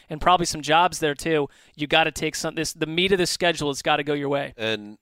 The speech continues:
Speaker 2: here is a stat for those, uh, that are plugged in on Blake Bortles being a garbage time Hall of Famer.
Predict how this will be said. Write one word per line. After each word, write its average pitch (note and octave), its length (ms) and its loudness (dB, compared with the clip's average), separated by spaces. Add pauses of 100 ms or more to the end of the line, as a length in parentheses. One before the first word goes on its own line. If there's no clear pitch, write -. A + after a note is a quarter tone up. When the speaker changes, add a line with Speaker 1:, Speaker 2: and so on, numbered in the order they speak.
Speaker 2:
here D3+ 240 0
is A#2+ 100 -4
a A2+ 80 -6
stat A#2 300 2
for G#2+ 180 -4
those, G#2+ 640 -4
uh, G2+ 180 0
that G2 160 -4
are F#2+ 160 -2
plugged G#2+ 300 -2
in G#2+ 180 -2
on F#2+ 240 -6 (380)
Blake A#2+ 240 -2
Bortles A2+ 400 0
being G2+ 300 -6
a F#2 100 -6
garbage G2 480 -4
time G2 220 -4
Hall G2 200 -4
of F#2 100 -8
Famer. F#2+ 380 -4